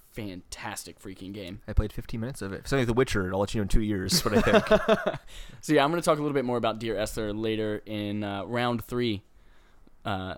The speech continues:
Speaker 1: so we'll come back to that one.
Speaker 2: Yeah.
Speaker 1: And yeah, that's,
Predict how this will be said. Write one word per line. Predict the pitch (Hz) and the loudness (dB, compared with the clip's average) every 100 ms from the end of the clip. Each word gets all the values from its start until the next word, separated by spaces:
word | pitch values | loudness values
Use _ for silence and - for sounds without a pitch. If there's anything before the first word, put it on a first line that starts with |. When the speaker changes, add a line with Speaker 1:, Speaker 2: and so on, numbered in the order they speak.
| - | -14
Speaker 1:
so | - 123 110 107 - | -8 -4 -2 -4 -8
we'll | - 113 | -12 -10
come | 120 | -4
back | 107 104 | -4 -4
to | 107 | -8
that | 101 69 | -10 -10
one. | 98 104 98 | -10 -12 -12
Speaker 2:
Yeah. | 110 - - - _ _ _ _ - - | -14 -14 -20 -20 _ _ _ _ -20 -10
Speaker 1:
And | 135 143 | -2 2
yeah, | 160 202 | 4 2
that's, | 127 - | 0 -6